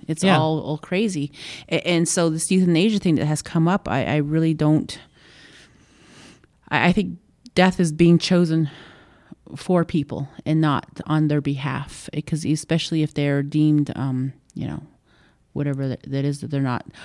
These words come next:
Speaker 1: right upstairs. But then how do you even create that if they're not fully have all of their cognitive understanding, when you have a guy like the Secretary or whatever of Energy that was appointed to, that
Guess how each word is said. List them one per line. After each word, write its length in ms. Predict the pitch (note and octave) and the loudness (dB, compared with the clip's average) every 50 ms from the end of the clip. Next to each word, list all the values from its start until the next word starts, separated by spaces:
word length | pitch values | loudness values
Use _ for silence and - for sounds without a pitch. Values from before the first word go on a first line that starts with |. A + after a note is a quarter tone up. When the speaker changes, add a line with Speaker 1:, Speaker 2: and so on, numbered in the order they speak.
| - - - | -20 -8 -2
Speaker 1:
right 240 | - D3 D3+ D3+ C#3+ | 0 0 0 0 -2
upstairs. 580 | - - - - - C3+ B2 C3 C3+ D3+ D3+ | -2 -4 -6 -6 -6 -4 -4 -4 -4 -4 -6
But 120 | - - - | -6 -4 -2
then 140 | E3+ F3 F3 - - - - - - | 0 0 -2 -4 -8 -16 -16 -14 -4
how 200 | - D#4+ F4+ F#4+ | 2 4 6 6
do 60 | G4 | 6
you 140 | F#4+ D4+ D#4 | 6 6 6
even 220 | F4 F#4 F4 D#4+ - - - _ | 4 6 4 4 2 0 -14 _
create 460 | - - - C4+ A#3+ A#3+ B3+ C#4+ - - | -6 0 2 4 4 4 4 4 2 0
that 200 | G#3 F3 D#3 D3 | 0 0 0 0
if 140 | E3 - | -2 0
they're 120 | - G3 G3 | 0 0 2
not 400 | G3+ G3+ G3 F3+ - - - - | 2 2 2 0 0 -2 -8 -14
fully 640 | - - - A3 G#3+ G#3+ G#3+ G#3+ G#3+ G#3 G#3 G3+ F#3 - _ _ - _ _ _ _ _ _ _ _ _ - | -6 0 2 4 4 4 4 4 4 4 2 2 0 -4 _ _ -20 _ _ _ _ _ _ _ _ _ -6
have 300 | E3+ E3 F3+ G3 F#3 E3+ | -4 -2 0 0 0 2
all 200 | F3 E3+ F3 F3+ | 2 2 2 2
of 140 | F3+ E3+ E3 | 2 0 0
their 400 | E3 E3 D3+ D3+ C#3+ C#3+ C#3+ C#3+ - - - | 0 0 2 2 2 2 0 0 -2 -6 -10
cognitive 800 | - - - F#3+ F#3 F3+ F3+ E3+ F3 - F#3+ F3 F3 E3+ E3 E3+ - - | -8 -2 0 0 2 2 0 0 -2 -2 -2 -2 -2 -4 -6 -10 -10 -6
understanding, 920 | E3 E3+ E3+ D#3+ D#3+ - - - E3 E3+ G#3 A3+ G3+ E3+ E3 E3+ F3+ - - - - - - - - - - _ | -4 -2 -2 -2 -4 -6 -4 -4 -2 -2 0 0 0 0 0 0 0 -2 -6 -12 -20 -20 -20 -20 -20 -20 -20 _
when 240 | - - G#3+ A3 G#3+ | 2 4 6 8 8
you 120 | G3+ G3+ A3 | 8 8 6
have 160 | G#3+ G3 F3+ | 6 6 6
a 40 | F3+ | 6
guy 240 | D#3+ F#3+ F#3+ G#3 | 6 6 6 6
like 220 | G3 F3+ F#3 F3 - - _ _ | 6 4 4 2 -2 -8 _ _
the 80 | - E3 | -4 -2
Secretary 640 | - - G3+ F#3+ - F#3+ - - G3 F#3 F3+ F3+ E3+ | 0 0 0 0 0 -2 -2 0 0 2 2 2 2
or 100 | C#3+ D#3+ E3 | 4 4 4
whatever 300 | E3+ F3 F3+ E3+ D#3+ D3+ | 4 4 4 4 2 0
of 200 | - - D#3 D3+ | -2 0 -2 0
Energy 420 | - - F3 G#3 G#3 F3+ D#3+ D#3+ D#3+ | 2 2 4 4 4 4 4 2 2
that 80 | D#3+ | 2
was 120 | C3+ D#3 D#3+ | 2 0 0
appointed 400 | D3+ - - G3 G3+ F#3+ F3+ F3+ | -2 -2 -2 0 0 0 0 -2
to, 280 | - - D#3 D3 D3+ D#3 - - - - - - - _ _ _ - | -2 -2 0 0 -2 -2 -6 -12 -20 -20 -20 -20 -20 _ _ _ -4
that 420 | E3+ E3 F3+ E3+ D3 - - - | 2 4 6 6 4 4 -2 -8